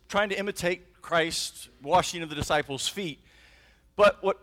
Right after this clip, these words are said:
Francis did that kind of ruffled the feathers, he broke with tradition by including women. Even one of them was a, was a young Muslim woman,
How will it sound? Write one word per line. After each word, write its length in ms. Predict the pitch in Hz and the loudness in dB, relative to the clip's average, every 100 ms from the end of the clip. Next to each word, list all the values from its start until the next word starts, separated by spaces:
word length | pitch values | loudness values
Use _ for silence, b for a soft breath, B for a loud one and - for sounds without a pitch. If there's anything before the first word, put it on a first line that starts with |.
| - _ | -14 _
Francis 680 | - 240 311 - 175 - - | 0 2 2 0 -2 -2 -6
did 440 | - 135 117 156 | -8 -6 -2 -2
that 140 | 175 185 | -4 -6
kind 160 | 170 | -4
of 100 | 160 | 2
ruffled 300 | 180 175 160 | 4 2 -4
the 60 | 135 | -10
feathers, 420 | - 180 139 139 | 0 0 2 -4
he 80 | 156 | -8
broke 320 | 170 262 285 | 2 2 2
with 100 | 269 | -4
tradition 520 | - 214 202 220 147 | -6 -2 0 0 -4
by 160 | 135 151 | 0 0
including 640 | 165 - 180 180 175 170 123 | 0 -4 -4 -4 -4 -8 -2
women. 360 | 190 185 107 | -2 -2 -4
Even 180 | 135 160 | -8 -4
one 140 | 151 190 | -2 -2
of 80 | |
them 140 | 160 156 | -2 -4
was 180 | 151 139 | -2 -2
a, 120 | 135 | -4
was 200 | 131 139 | -2 -6
a 40 | 139 | -4
young 180 | 151 135 | -4 -2
Muslim 460 | 156 180 139 110 92 | -2 -2 -4 -10 -8
woman, 380 | 120 101 117 | -8 -8 -10